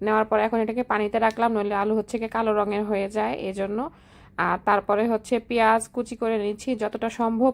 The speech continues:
কুচি করে কাটা যায়, কাটতে হবে, কারণ হচ্ছে মাছটাই তো ছোট, এখানে হচ্ছে বড় করে কেটে দেওয়ার মতো কোনো সুযোগই তো নাই, <laughs> তাতে মাছই খুঁজে পাওয়া যাবে না। আচ্ছা, যেটাই হোক না কেন,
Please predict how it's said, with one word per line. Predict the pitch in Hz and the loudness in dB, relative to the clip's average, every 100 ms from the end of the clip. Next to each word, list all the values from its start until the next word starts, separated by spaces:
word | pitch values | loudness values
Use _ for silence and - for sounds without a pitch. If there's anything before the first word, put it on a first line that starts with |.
| - | 0
কুচি | 220 233 | -6 -6
করে | 220 214 214 | -4 -2 -2
কাটা | 220 220 208 | -2 -2 -2
যায়, | 214 202 196 196 196 - - - - | 0 -2 0 -2 -6 -8 -18 -20 -6
কাটতে | 220 - 233 | -4 -2 0
হবে, | 214 240 | 2 0
কারণ | 226 214 220 | 0 0 0
হচ্ছে | 208 240 240 - - - - | -2 -4 -6 -8 -20 -20 -2
মাছটাই | 214 233 - 277 | 2 2 0 0
তো | 294 | 0
ছোট, | 285 254 202 196 | 0 0 2 0
এখানে | 202 220 220 | 0 -2 -2
হচ্ছে | 220 - 214 202 196 | -2 0 0 0 2
বড় | 208 226 220 | 2 2 2
করে | 226 220 208 | -2 -2 -2
কেটে | 202 220 220 | -4 -4 -4
দেওয়ার | 208 214 202 | 0 0 0
মতো | 208 214 | -4 -4
কোনো | 214 208 214 214 - - - - | -4 -2 0 -2 -8 -20 -20 -2
সুযোগই | 247 226 220 220 | 2 2 0 0
তো | 220 | 0
নাই, | 202 180 208 - 247 | 0 0 -4 -2 -2
<laughs> | 220 - - - | -2 -10 -8 -2
তাতে | 220 240 | 0 2
মাছই | 220 220 233 | 2 2 -2
খুঁজে | 220 220 208 | -2 0 0
পাওয়া | 185 185 | 0 0
যাবে | 180 180 180 | -2 -4 -6
না। | 185 | -8
আচ্ছা, | 185 214 | -8 -6
যেটাই | 208 208 240 | -4 0 2
হোক | 233 233 | 2 0
না | 233 | -4
কেন, | 240 | -2